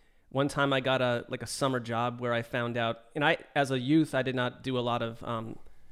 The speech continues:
uh, smoking of tree on any level. I just did not. But, uh, I got caught at a <laughs> party doing it once, okay? And then, like, had, like, two days later, found out that I had to take a drug test for this, like, nominal job,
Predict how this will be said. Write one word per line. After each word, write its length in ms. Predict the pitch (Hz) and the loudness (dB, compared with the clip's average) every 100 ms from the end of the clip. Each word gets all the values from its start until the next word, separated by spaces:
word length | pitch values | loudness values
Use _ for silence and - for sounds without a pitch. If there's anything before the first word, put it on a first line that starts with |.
| - | -8
uh, 200 | 117 110 110 | -4 -2 -4
smoking 540 | - - - 127 127 120 | -10 -6 0 0 0 -2
of 80 | |
tree 240 | 113 - 131 | -2 0 2
on 80 | 120 | 2
any 140 | 120 | 0
level. 240 | 117 113 113 | -2 -4 -6
I 60 | |
just 180 | 110 - | -8 -6
did 80 | 127 | -4
not. 200 | 113 - | -2 -2
But, 160 | 131 135 | 0 2
uh, 60 | |
I 60 | 139 | 8
got 140 | 147 | 8
caught 380 | - - 170 170 | 8 6 6 6
at 120 | 147 | 4
a 100 | 131 | 4
<laughs> 400 | 127 403 - - | 6 4 2 -4
party 400 | - 185 190 165 | 4 8 10 8
doing 280 | 151 175 170 | 6 6 8
it 100 | 147 | 8
once, 380 | 156 143 117 - | 8 6 4 -2
okay? 380 | 131 139 143 180 - - - | 0 4 4 2 -6 -16 0
And 140 | 147 | 4
then, 200 | 156 156 170 | 4 4 6
like, 200 | 151 147 | 4 4
had, 420 | 170 160 165 - - - - | 6 8 6 2 -12 -16 0
like, 200 | 147 143 | 0 0
two 220 | - 208 | 0 4
days 300 | 196 185 165 | 8 8 8
later, 360 | 165 180 185 143 | 6 8 8 6
found 300 | - 147 143 | 4 4 6
out 220 | 143 143 | 6 4
that 100 | 139 | 4
I 80 | 143 | 2
had 280 | 143 147 139 | 4 2 2
to 60 | 131 | -2
take 200 | 143 127 | -2 -2
a 80 | 123 | -4
drug 320 | 123 139 156 | 2 2 2
test 320 | - 135 - | 0 0 0
for 100 | 135 | -2
this, 260 | 127 120 - | -2 -2 -2
like, 160 | 127 | 0
nominal 500 | 123 127 131 139 131 | 0 2 4 4 0
job, 520 | 120 135 139 127 120 | 0 2 4 2 0